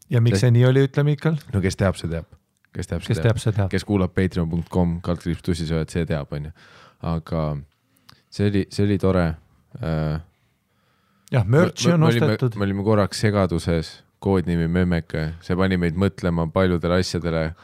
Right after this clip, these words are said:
Speaker 1: Me olime, sest et
Speaker 2: Jah.
Speaker 1: vaata, me teeme Patreoni listi.
Speaker 2: Jah. Ei,
Speaker 1: Me-,
Speaker 2: see
Speaker 1: ja Memmeke oli full V P N mode'is.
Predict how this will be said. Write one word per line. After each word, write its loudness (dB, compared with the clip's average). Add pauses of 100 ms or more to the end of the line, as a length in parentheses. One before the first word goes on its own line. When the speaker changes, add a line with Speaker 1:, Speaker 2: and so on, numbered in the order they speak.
(1040)
Speaker 1:
Me 4
olime, 6
sest 0
et 2
Speaker 2:
Jah. 0
Speaker 1:
vaata, 2
me 4
teeme 4
Patreoni 4
listi. 0 (340)
Speaker 2:
Jah. -6 (100)
Ei, 4
Speaker 1:
Me-, 4
Speaker 2:
see 6
Speaker 1:
ja 6
Memmeke 4
oli 2
full 4
V 0
P 2
N 2
mode'is. -2